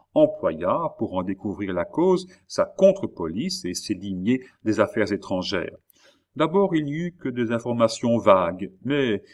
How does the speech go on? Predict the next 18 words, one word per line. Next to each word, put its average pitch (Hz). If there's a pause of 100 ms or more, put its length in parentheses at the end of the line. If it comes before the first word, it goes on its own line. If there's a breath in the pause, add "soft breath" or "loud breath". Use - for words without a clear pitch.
(140)
il 135
put 135
juger 120
bientôt 113
que 95
sa -
négociation 98
avait 90
été 90
traversée 101
par 78
d'autres 104
agents 85 (260 loud breath)
dont 98 (100)
il 95
ignorait 117
la 104
mission. -